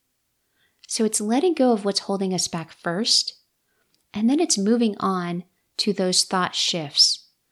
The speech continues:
And we're not forcing them. The reason we're not forcing them is because we have first let go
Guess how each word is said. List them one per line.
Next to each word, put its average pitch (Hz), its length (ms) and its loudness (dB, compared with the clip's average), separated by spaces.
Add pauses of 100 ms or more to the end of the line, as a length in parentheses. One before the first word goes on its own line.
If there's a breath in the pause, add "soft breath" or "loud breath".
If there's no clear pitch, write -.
(260)
And 208 100 0
we're 220 60 2
not 277 280 0
forcing 240 560 -2
them. 151 380 -10 (720)
The 220 120 0
reason 269 460 4
we're 214 100 0
not 208 240 -2
forcing 208 500 0
them 269 300 2 (420 soft breath)
is 208 140 2
because 220 640 0 (240 loud breath)
we 214 200 0
have 190 140 0
first 214 580 0 (160)
let 185 480 -4
go 190 580 2